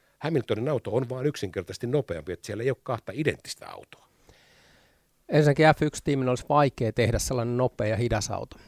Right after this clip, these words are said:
Speaker 2: Auto on helppo hidastaa, jos halutaan, mutta ei tiimillä oikeastaan mitään järkeä lähteä sellaiseen mukaan, että ruvetaan tarkoituksella sitä toista kaveria hidastamaan. Ää, se ei palvele niin kuin F yksi tallin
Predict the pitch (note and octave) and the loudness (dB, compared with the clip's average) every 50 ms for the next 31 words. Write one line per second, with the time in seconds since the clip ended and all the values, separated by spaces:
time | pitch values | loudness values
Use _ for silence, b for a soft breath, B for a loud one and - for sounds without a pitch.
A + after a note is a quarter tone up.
0 | B B - C#3 C3+ B2+ - - C3 C#3+ C3+ - - B2 C3+ D3 D3 B2+ G#2 - | B B -2 -2 0 2 4 4 6 4 4 4 2 2 4 6 6 6 4 4
1 | - A#2 G#2+ A2 - - A2+ A#2 A2+ G#2 - - G#2 G#2+ G#2+ G#2 G#2 G#2 - - | 0 -2 -2 -2 0 0 0 0 0 -2 -4 -2 -2 -2 -2 -4 -8 -10 -8 -6
2 | - G#2+ G#2+ A2 - - G#3 D3 B2+ B2 A#2+ - - C#3 C3+ C3 B2+ A#2+ B2 A#2+ | -4 -2 -2 -4 -6 -6 -2 -2 -2 -2 -2 -2 0 2 2 4 2 2 2 0
3 | B2 B2 - - A#2+ A#2 B2 B2+ - - A#2+ A2+ A#2 A#2+ B2 A#2 A2 - - A2 | 0 -2 -2 -2 -2 -2 -2 -2 0 0 2 2 4 4 2 2 2 0 -2 -2
4 | G#2 A#2+ A#2 - - - G#2+ - - B2+ A2+ G#2+ - B2 A2+ A2+ A#2 B2 A#2 - | 0 0 -2 -2 -2 -4 -4 -4 -4 -4 -4 -4 -4 -4 -4 -4 -4 -6 -6 -2
5 | - A2 G#2 G#2+ G#2+ - - A#2 A2+ A2 - - A2 A2 A2+ - - - B2+ B2 | -2 -2 -2 -2 -4 -6 -6 -6 -6 -4 -4 -4 -4 -4 -6 -4 0 2 4 4
6 | - A#2 G#2 G2+ - - C3 A#2+ - - - A#2 - B2+ A#2 - - A2 - B2 | 2 0 -6 -10 -10 -8 -8 -8 -8 -8 -8 -6 -4 -4 -4 -4 -4 -6 -4 -2
7 | A2+ A2+ G#2+ G#2+ G#2 G#2+ B2+ B2 A2+ F#2+ - - - G#2+ G#2 - - - _ b | -2 -2 -2 -2 0 0 0 0 0 -2 -4 -6 -10 -12 -14 -14 -18 -20 _ b
8 | b b b b b b b b b b - A#2+ A#2 A2+ G#2+ - C3 B2 A#2 - | b b b b b b b b b b -6 -4 -2 -2 2 4 4 4 6 6
9 | C3+ C3 B2+ A#2 A#2 A2+ A#2 A#2 A#2 A2+ A#2 - A#2+ A2+ A2+ A#2 A#2 A#2+ - - | 6 6 6 4 4 2 0 0 0 -2 -4 -4 -6 -8 -8 -8 -10 -10 -6 -6
10 | B2+ - - - - - C3+ B2+ - - - - A#2 A#2 A#2 A2+ G#2+ A2 | -6 -6 -6 -10 -8 -6 -6 -4 -6 -4 -2 0 0 0 0 -2 -4 -6